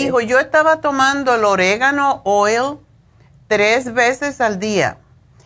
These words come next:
y me curó todo." Y ahorita voy a buscar el papel cuando haga una pausa para decirle exactamente qué. Pero ese es otro de nuestros productos que es tan fuerte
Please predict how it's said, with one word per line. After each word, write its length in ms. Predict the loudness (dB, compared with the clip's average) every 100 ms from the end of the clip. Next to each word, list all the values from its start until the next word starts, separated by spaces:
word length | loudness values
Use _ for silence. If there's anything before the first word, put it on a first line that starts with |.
| _ _ _
y 140 | -8 -4
me 280 | -2 -2 -4
curó 600 | -4 2 4 4 0 -6 -20 _ -20 _
todo." 340 | 0 2 2 0
Y 80 | 0
ahorita 280 | -2 -2
voy 140 | 0 0
a 40 |
buscar 300 | 0 0 0
el 120 | 0 -2
papel 280 | -2 -2
cuando 220 | -2 -2 0
haga 100 | -2
una 240 | -6 -6
pausa 460 | -2 -2 -2 -4 -4
para 160 | -2
decirle 320 | -4 -4 -6 -6
exactamente 880 | -4 -4 -2 -4 -4 -4 -6 -10
qué. 300 | -6 -6 -6 -8 -20 -20 -4
Pero 180 | 0 2
ese 220 | 0 -4
es 200 | -6 -10 0
otro 840 | 4 4 2 -2 -2 -2 -2 -6 -18 -12
de 220 | -4 -4
nuestros 520 | -2 -4 -4 -4 -6
productos 800 | -4 -6 -4 -6 -8 -8 -8 -8
que 120 | -10
es 160 | -10 -10 _ _
tan 500 | 0 2 4 2 0
fuerte 720 | -2 -2 2 0 0 -4 -4